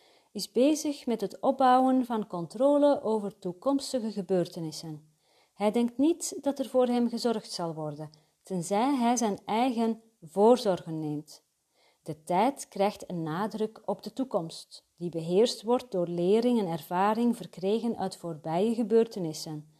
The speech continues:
en vroegere overtuigingen. Het gaat voorbij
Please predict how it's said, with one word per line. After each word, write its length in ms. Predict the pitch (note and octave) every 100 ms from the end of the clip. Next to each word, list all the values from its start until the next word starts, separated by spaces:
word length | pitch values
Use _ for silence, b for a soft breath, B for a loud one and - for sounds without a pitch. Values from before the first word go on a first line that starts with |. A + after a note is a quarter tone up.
| b b b
en 160 | E3 D3+
vroegere 540 | F3+ A#3+ C4 B3 A3
overtuigingen. 1080 | F3 G3+ F#3+ - E3+ D#3+ D#3+ D3+ D3+ - _ _ _ _ _ _ _
Het 160 | - G#3+
gaat 240 | B3+ C4
voorbij 640 | - A#3 F3+ G3+ B3+ D#4